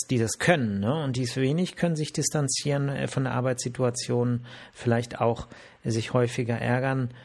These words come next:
äh, über, äh, Bedingungen, die sie nicht mit beeinflussen können, die erkranken eben häufiger an Burnout-Syndrom. Menschen, die eine, äh, starke Resignationstendenz bei Misserfolgen haben,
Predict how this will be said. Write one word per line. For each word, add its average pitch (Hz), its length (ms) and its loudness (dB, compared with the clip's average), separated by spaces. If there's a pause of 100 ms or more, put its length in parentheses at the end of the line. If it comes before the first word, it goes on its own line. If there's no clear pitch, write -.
(220)
äh, 131 140 -4
über, 139 580 2
äh, 127 160 -2
Bedingungen, 135 580 0
die 127 140 -2
sie 135 140 0
nicht 147 300 0
mit 156 180 4
beeinflussen 143 580 2
können, 135 240 0
die 123 140 -2
erkranken 123 380 0
eben 147 200 0
häufiger 170 320 2
an 104 140 2
Burnout-Syndrom. 98 880 -4 (1200)
Menschen, 135 340 0
die 151 60 0
eine, 131 180 0 (400)
äh, 131 120 -2
starke 156 400 0 (280)
Resignationstendenz 135 1800 0
bei 120 140 2
Misserfolgen 123 760 2
haben, 92 380 -4